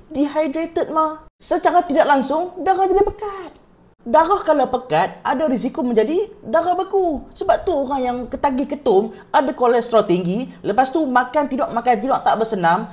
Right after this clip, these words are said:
senang kena serangan jantung, kena stroke. Ni, darah beku. Tambah lagi dia merokok, perokok, hmm, menyebabkan lagilah darah beku. And sebab tu lah kalau korang ambil darah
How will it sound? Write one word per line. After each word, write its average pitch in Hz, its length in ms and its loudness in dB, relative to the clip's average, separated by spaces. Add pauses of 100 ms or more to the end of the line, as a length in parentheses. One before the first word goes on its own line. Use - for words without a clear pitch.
(320)
senang 269 380 -2
kena 190 180 -2
serangan 202 360 -2
jantung, 185 400 2
kena 220 180 -2
stroke. 320 540 -4 (260)
Ni, 415 300 -4 (260)
darah 370 240 2
beku. 392 400 2 (160)
Tambah 285 480 4
lagi 269 240 0
dia 277 140 4
merokok, 294 580 0
perokok, 294 640 0
hmm, 214 60 -2
menyebabkan 170 580 0
lagilah 170 480 0
darah 139 220 -2
beku. 220 420 -6 (160)
And 180 80 -4
sebab 196 400 2
tu 285 80 2
lah 208 160 2
kalau 208 240 4
korang 214 320 4
ambil 180 160 2
darah 208 260 4